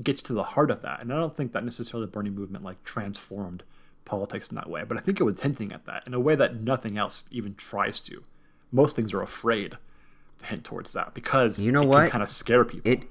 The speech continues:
Speaker 2: I guarantee you it transformed a lot of people, though, man. You
Speaker 1: In,
Speaker 2: know?
Speaker 1: in a scary way, right? You feel this, like,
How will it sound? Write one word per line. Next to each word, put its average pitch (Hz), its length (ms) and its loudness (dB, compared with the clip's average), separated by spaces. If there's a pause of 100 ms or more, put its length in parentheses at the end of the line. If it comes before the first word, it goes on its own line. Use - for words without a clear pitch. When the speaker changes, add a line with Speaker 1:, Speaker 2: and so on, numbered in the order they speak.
(340)
Speaker 2:
I 127 200 6
guarantee 127 680 2
you 139 140 6
it 123 160 2
transformed 110 640 0
a 87 40 2
lot 87 480 2
of 87 120 -2
people, 87 340 -2
though, 78 160 -4
man. 82 380 -6 (1500)
You 95 120 0
Speaker 1:
In, 95 80 6
Speaker 2:
know? 98 120 8
Speaker 1:
in 139 60 8
a 131 40 6
scary 185 380 8
way, 95 200 2
right? 117 200 4
You 139 120 4
feel 165 360 6
this, 135 240 2
like, 107 300 -2